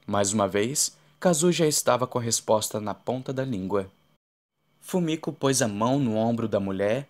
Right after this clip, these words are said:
como se para conferir que era possível tocá-la. Ela tinha certeza absoluta de que conseguia sentir o ombro da mulher e o tecido do vestido que cobria sua pele macia.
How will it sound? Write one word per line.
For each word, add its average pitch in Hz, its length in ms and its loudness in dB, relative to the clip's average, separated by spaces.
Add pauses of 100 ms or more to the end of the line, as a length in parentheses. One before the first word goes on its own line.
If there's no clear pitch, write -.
(140)
como 180 160 0
se 180 140 2
para 143 260 0
conferir 120 640 -4
que - 100 -8
era 104 160 -2
possível 135 640 -2
tocá-la. 95 600 -6 (680)
Ela 160 180 0
tinha 175 200 0
certeza 139 480 0
absoluta 117 720 -2
de 104 120 -4
que - 120 -6
conseguia 127 840 -4
sentir 147 520 -2
o 151 180 -2
ombro 127 320 -2
da 131 100 0
mulher 117 460 -4 (260)
e 113 120 2
o 107 80 0
tecido 120 500 0
do 110 100 -4
vestido 113 600 -4
que 117 100 -8
cobria 117 420 -2
sua 139 220 -4
pele 117 260 -6
macia. 107 640 -4